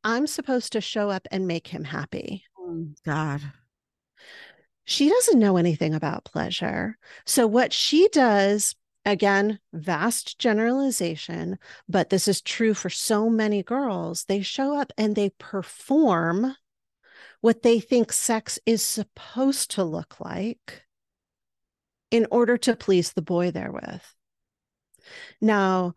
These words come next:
Speaker 1: for our generation, that came a lot from eighties movies. <laughs>
Speaker 2: Yeah,
Speaker 1: And
Speaker 2: that's what I was gonna say, that, you know, there's the one place that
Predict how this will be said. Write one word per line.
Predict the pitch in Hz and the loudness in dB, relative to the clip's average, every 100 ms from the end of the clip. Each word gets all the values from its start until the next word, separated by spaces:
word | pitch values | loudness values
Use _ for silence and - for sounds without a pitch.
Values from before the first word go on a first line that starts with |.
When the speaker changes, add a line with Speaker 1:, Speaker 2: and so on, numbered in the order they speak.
| _ | _
Speaker 1:
for | _ 220 - | _ -6 -4
our | 196 208 233 | -2 2 2
generation, | 240 233 202 180 175 156 175 165 165 165 - | 2 2 2 0 -2 -4 -4 -4 -2 -4 -2
that | 185 - | -4 -2
came | 202 190 | 0 0
a | |
lot | 165 170 | 0 -2
from | - 180 - | -2 -4 -2
eighties | 185 170 175 170 185 | -2 0 -2 -2 -2
movies. | 170 160 - - 254 - 220 - - | -2 -2 -2 0 0 -4 -12 -16 -2
<laughs> | 269 - | -2 0
Speaker 2:
Yeah, | 254 - - - 302 | -2 -2 -10 -10 -10
Speaker 1:
And | - 233 220 202 | -2 2 4 4
Speaker 2:
that's | 196 - | 4 0
what | 302 | -10
I | 294 | -14
was | 285 | -12
gonna | 277 262 | -6 -6
say, | - 311 427 247 | -4 -6 -2 -2
that, | 196 220 - | 0 -2 -2
you | 240 | -2
know, | 247 220 208 | 0 0 0
there's | 220 226 220 214 - _ _ _ _ - | 0 -2 -2 -4 -12 _ _ _ _ -6
the | 220 233 | -2 2
one | 254 277 277 | 4 2 0
place | - 240 233 233 - - - | -2 -4 -2 -2 -4 -12 -8
that | 196 202 - | -2 -2 -2